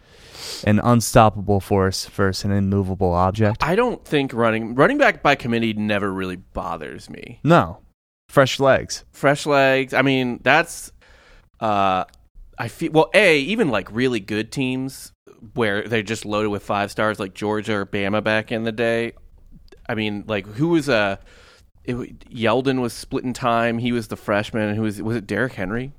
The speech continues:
Speaker 2: and Yeldon were, like, <laughs> their running back by committee?
Speaker 1: Yeah.
Speaker 2: Yeah, like, that's fucking insane. But even, like, Georgia had Michelle and, uh, uh,
Speaker 1: This
Speaker 2: Nick
Speaker 1: is why
Speaker 2: Chubb.
Speaker 1: every, like, powerhouse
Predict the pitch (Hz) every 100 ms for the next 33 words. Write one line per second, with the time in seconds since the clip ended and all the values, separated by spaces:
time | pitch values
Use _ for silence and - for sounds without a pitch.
0 | - 104 95 101 92 101 117 120 113 104
1 | 107 156 131 - 120 120 120 120 113 135
2 | 117 - 120 123 131 - - - - -
3 | 120 85 87 104 107 - 104 101 92 82
4 | - 87 82 101 135 151 147 113 95 120
5 | 117 113 113 110 101 107 104 104 98 98
6 | 98 95 92 90 92 113 - - 269 -
7 | - - - 123 117 98 95 139 165 143
8 | 131 131 117 113 107 123 120 117 117 110
9 | 120 - - - _ - 117 113 117 113
10 | 110 101 - _ _ _ _ - 95 87
11 | _ _ _ _ _ _ _ _ _ -
12 | 101 98 104 101 101 101 -